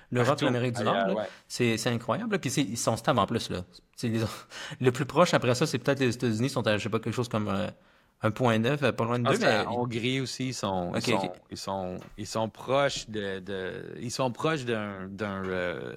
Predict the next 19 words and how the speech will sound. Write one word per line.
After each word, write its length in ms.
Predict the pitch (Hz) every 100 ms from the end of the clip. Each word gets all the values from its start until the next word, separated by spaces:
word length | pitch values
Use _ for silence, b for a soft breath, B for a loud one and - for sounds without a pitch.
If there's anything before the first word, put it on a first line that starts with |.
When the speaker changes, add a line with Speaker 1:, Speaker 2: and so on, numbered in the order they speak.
| -
Speaker 2:
d'un 240 | 104 104
taux 340 | - 123 110 110
de 60 |
remplacement, 600 | 95 98 98 - 98 107 135
là. 120 | 135
Speaker 1:
Ouais. 60 | - - - B B -
Mais 100 | 110
Israël 200 | 120 139
sont 120 | 113
à 80 | 95
trois, 260 | 120 113
là. 60 | 90 -
<laughs> 140 | - -
Ils 60 | - -
Speaker 2:
Ouais. 80 | 101
Speaker 1:
sont 220 | 120 120
vraiment 340 | 117 113 120 123
meilleurs, 320 | 110 123
là. 100 | 202